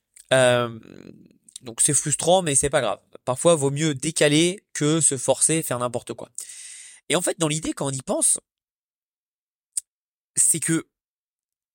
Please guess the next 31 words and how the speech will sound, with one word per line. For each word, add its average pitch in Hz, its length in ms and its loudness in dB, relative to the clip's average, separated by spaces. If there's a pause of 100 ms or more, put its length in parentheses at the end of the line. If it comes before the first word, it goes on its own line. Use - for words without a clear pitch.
(360)
je - 100 -2
suis - 120 2
arrivé 185 380 -2 (460)
et 160 100 2
j'ai 147 160 2
commencé 196 400 0
à - 20 -2
essayer 208 200 -2
de 165 60 -2
regarder 151 500 2 (420)
des 143 140 2
entrepreneurs 151 580 -2
pour 127 160 -6
voir 135 160 2
un 139 80 2
peu 156 160 -4
ce - 80 0
qui - 80 -2
se - 80 0
passait 143 240 4
sur 147 120 6
le 123 60 -6
marché, 117 260 -2
et - 60 2
cetera. - 300 -4 (800)
Et 160 140 -2 (2250)
inconsciemment, 180 640 -2
j'ai 165 120 -6
commencé 151 460 0
à 196 80 -6
me, 127 360 -14